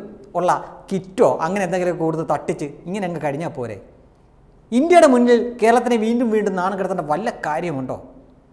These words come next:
ഇനി ഇതെല്ലാം പോട്ടെ, യോഗി ആദിത്യനാഥിൻ്റെ പ്രിൻസിപ്പൽ സെക്രട്ടറി ഏതെങ്കിലും കേസിൽ ജയിലിൽ കിടക്കേണ്ടി വന്നിട്ടുണ്ടോ?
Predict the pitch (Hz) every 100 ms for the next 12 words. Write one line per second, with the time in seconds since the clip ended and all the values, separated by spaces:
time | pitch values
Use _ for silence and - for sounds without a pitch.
0 | _ _ _ - 269 302 277 269 247 214
1 | - 120 - - - 240 285 311 285 208
2 | 220 214 214 185 185 185 202 226 285 208
3 | 175 170 160 160 156 - - 196 214 190
4 | 165 175 180 143 160 196 160 151 147 135
5 | 139 127 117